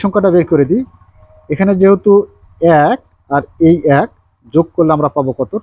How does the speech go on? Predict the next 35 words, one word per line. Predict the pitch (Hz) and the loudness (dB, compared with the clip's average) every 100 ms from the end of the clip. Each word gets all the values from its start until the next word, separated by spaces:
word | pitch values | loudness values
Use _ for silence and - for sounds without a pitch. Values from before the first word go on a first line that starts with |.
| _ | _
টু। | - 113 _ _ _ _ _ - | -8 -8 _ _ _ _ _ -10
তাহলে | 165 160 | -6 -6
শুরুতে | - 226 214 185 | -2 -2 0 -4
একটা | - 139 | 0 -2
এক | 127 | -2
দিতে | 139 156 | -6 -6
হবে | 190 247 | -2 -2
এবং | 180 170 | -4 -6
শেষে | - 135 131 | -10 -10 -10
একটা | - 117 | -10 -12
এক | 107 | -12
দিতে | 104 101 | -14 -16
হবে। | 92 - _ _ _ _ _ _ _ - | -18 -20 _ _ _ _ _ _ _ -4
এবার | 202 165 - 165 | -2 -2 -2 0
এই | 180 - 156 151 | 0 0 0 0
এক | 254 _ _ _ _ _ | -2 _ _ _ _ _
আর | 131 147 | -8 -6
এখানকার | 156 156 143 120 | -4 -2 -2 0
দুই | 147 151 | -2 -2
যোগ | 147 - | -4 -4
করলে | 135 131 | -6 -4
আমরা | 127 123 | -4 -4
পাবো | 117 101 - | -6 -8 -6
তিন, | 123 208 - _ _ _ _ _ _ _ _ - | -6 -6 -10 _ _ _ _ _ _ _ _ -4
দুই | 180 165 220 254 _ _ _ | 2 2 2 -2 _ _ _
আর | 139 143 | -4 -4
এখানকার | 160 147 143 | -4 -2 -2
এক | 131 123 | -2 -4
যোগ | 143 | -6
করলে | 143 131 | -4 -4
আমরা | 127 113 | -4 -6
পাবো | 120 185 - | -6 -8 -8
তিন। | 120 98 _ _ _ _ | -8 -10 _ _ _ _
তাহলে | - 131 - | -10 -10 -6
শুরুতে | 175 208 196 | -2 -2 0